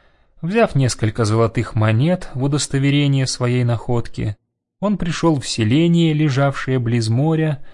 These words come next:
и нанял там человека, который бы перевез его к Святой горе. По усмотрению Божию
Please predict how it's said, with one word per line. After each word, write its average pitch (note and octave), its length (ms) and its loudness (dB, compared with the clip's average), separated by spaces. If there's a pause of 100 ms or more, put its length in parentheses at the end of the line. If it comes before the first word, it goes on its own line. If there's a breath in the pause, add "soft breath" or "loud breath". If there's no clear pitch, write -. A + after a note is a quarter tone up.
(420 soft breath)
и C#3+ 140 4
нанял G#3 320 4
там E3+ 180 2
человека, C#3+ 760 0
который D3+ 460 -2
бы C#3 140 0
перевез B2+ 600 0
его B2+ 280 0
к - 60 -14
Святой A2+ 460 -4
горе. G2+ 460 -2 (1400 soft breath)
По A#2 80 -2
усмотрению C#3+ 760 2
Божию G2 680 0